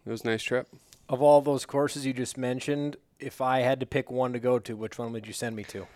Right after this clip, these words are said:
Speaker 1: Um, I always, I mean, I played, uh,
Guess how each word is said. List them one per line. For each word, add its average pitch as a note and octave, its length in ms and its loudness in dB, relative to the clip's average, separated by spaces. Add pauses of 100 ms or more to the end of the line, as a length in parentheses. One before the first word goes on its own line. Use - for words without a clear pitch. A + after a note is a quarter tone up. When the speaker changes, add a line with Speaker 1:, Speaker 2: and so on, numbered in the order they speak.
(600)
Speaker 1:
Um, C3+ 800 10 (880)
I D3+ 200 10
always, D#3+ 420 8
I D3+ 40 6
mean, D#3 140 12
I D#3 80 12
played, E3 340 8
uh, B2+ 500 10